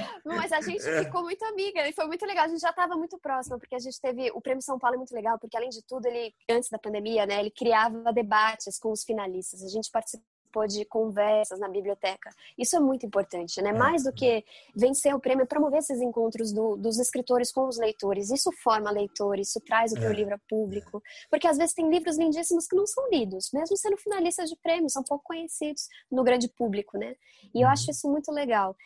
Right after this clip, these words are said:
Speaker 1: Enfim, aí quando o, o resultado, nem sei mais o que eu tava <laughs> falando, é que é tanta emoção, esse dia eu fico até perdida. Mas quando aconteceu o resultado, eu fiquei realmente muito emocionada.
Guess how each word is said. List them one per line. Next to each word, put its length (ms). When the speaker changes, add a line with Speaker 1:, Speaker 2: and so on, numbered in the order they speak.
Speaker 1:
Enfim, 420
aí 180
quando 300
o, 500
o 20
resultado, 680
nem 160
sei 180
mais 160
o 40
que 60
eu 40
tava 120
<laughs> 80
falando, 240
é 40
que 80
é 40
tanta 200
emoção, 340
esse 200
dia 120
eu 40
fico 160
até 180
perdida. 520
Mas 180
quando 240
aconteceu 560
o 20
resultado, 460
eu 60
fiquei 380
realmente 400
muito 180
emocionada. 840